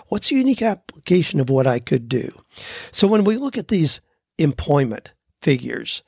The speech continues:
yeah, they're general. I mean, it can be encouraging or discouraging as a big picture. But again,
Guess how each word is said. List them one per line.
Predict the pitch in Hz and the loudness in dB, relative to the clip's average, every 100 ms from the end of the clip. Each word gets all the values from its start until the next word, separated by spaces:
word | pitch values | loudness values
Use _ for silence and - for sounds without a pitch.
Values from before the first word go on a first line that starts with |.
| _ _ _ _ _ _ - | _ _ _ _ _ _ 0
yeah, | 196 214 220 208 196 _ | 2 4 2 0 -4 _
they're | 165 180 | -2 0
general. | 131 160 175 170 170 151 _ - | 2 2 2 0 -2 -6 _ -8
I | |
mean, | 156 165 | -2 0
it | 170 | 0
can | 175 | -2
be | 143 160 - | 0 0 0
encouraging | 151 - 156 147 143 143 | -2 0 0 0 -2 -4
or | 123 135 | -4 -2
discouraging | 127 - - 170 147 127 127 127 - - - | -2 -2 2 2 2 0 -2 -4 -18 -18 -2
as | 156 151 - | 2 2 0
a | |
big | 131 127 110 | -2 -2 -2
picture. | - 220 - 120 120 - - - | 0 0 0 -6 -8 -12 -20 -10
But | 131 | -8
again, | 120 180 175 135 | -4 0 2 0